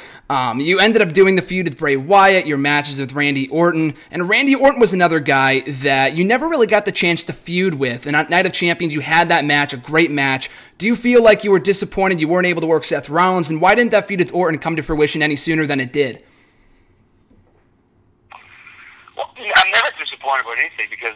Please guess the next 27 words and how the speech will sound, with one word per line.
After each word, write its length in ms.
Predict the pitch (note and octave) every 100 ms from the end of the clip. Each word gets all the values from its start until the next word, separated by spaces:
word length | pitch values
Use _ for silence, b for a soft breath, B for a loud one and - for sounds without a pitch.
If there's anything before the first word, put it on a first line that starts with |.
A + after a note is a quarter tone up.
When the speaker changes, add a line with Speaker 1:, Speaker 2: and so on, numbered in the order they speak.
| A#2
Speaker 2:
like 100 | G#2+
you 80 | A2
said, 80 | C3 A2+
I 120 | A2+
ended 80 | A2+
up 80 | -
with 80 | A2 -
the 60 |
best 260 | - A#2+ -
match 240 | A2+ A2+ -
that 80 | A2
I 60 | A2
ever 80 | G#2+
had 180 | A2 A#2
with 140 | A2 G#2+
Orton. 320 | G#2 G2+ G#2+
And, 160 | G2+
uh, 240 | G#2 G#2 G#2 - B B B B -
I 180 | A#2 B2+
don't 60 | A3+
know. 100 | A3+
I 80 | A2
mean, 80 | -
it's 80 | -
the 60 | -
same 140 | B2+ C3+
reason 180 | B2+